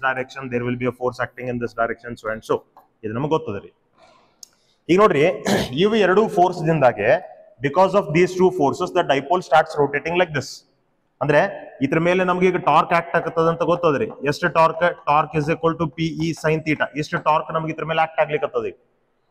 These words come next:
ಆ ಟಾರ್ಕ್ ದಿಂದಾಗಿ ಈ ಡೈಪೋಲ್ ಯಾವ ಕಡೆ ರೊಟೇಟ್ ಆಗ್ಬೇಕು? It has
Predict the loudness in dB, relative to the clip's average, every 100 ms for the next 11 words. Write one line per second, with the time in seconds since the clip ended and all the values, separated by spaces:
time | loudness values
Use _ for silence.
0 | 2 6 6 6 6 6 4 2 2 2
1 | 2 2 2 2 2 4 4 4 2 4
2 | 4 4 4 2 2 -2 -6 -14 -4 -2